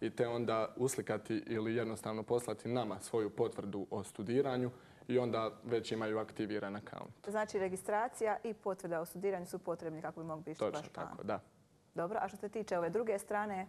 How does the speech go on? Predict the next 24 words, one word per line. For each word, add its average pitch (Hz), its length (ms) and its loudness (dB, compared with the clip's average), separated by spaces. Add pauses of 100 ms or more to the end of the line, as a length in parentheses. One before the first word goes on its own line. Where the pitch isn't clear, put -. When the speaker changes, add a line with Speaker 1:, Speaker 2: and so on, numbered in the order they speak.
Speaker 2:
poslodavaca? 190 920 0
Speaker 1:
Što - 160 2
se - 140 -2
tiče 147 260 4
poslodavaca, 135 840 4 (180)
to 139 160 8
smo 123 160 2
gledali 123 360 6
da 120 80 4
olakšamo 120 640 4
i 117 100 2
da 123 140 2
bude 120 300 4
i 123 40 4
njima 110 200 2
jako 113 340 2
jednostavno 107 520 0
kao 107 200 2
i 104 60 0
studentima. 139 760 0 (340)
Znači, 120 320 0
i 131 60 8
oni 120 360 2
trebaju 113 540 4